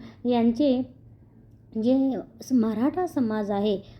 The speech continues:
तो सुद्धा प्रभू विठ्ठल पांडुरंगाची भक्ती पूजा करतात. यांचे कारण असे आहे की प्रभू विठ्ठल पांडुरंग पंढरीनाथ असून हे महारनाथ देखील आहेत.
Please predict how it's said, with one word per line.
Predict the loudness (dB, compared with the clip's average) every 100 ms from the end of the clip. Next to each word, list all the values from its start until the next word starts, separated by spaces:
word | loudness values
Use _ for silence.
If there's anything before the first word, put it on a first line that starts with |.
| 0
तो | 2
सुद्धा | 2 0 -2 0 -2
प्रभू | -2 -2 2 2
विठ्ठल | 2 -2 -2 0 0
पांडुरंगाची | -2 -4 -4 -2 -2 -2 -4 -4 -4
भक्ती | -2 -6 -6 -2 -2
पूजा | 0 -4 -2 -4
करतात. | -4 -4 -4 -4 -6 -16 -18 -2
यांचे | 0 2 0
कारण | 0 0 0 0
असे | -2 -2
आहे | 0 0 -2
की | -2 -2
प्रभू | 0 0 2 2 2
विठ्ठल | 0 -6 -4 0 0
पांडुरंग | 0 -2 -2 -2 -2 0 0 -2 -4
पंढरीनाथ | -2 0 0 0 0 -2 -6 -14 -20 -8 -4
असून | 0 0
हे | 2 2
महारनाथ | 0 0 -2 0 0 0 -2 -2
देखील | -4 -2 -2 -2 -4
आहेत. | -6 -4 -4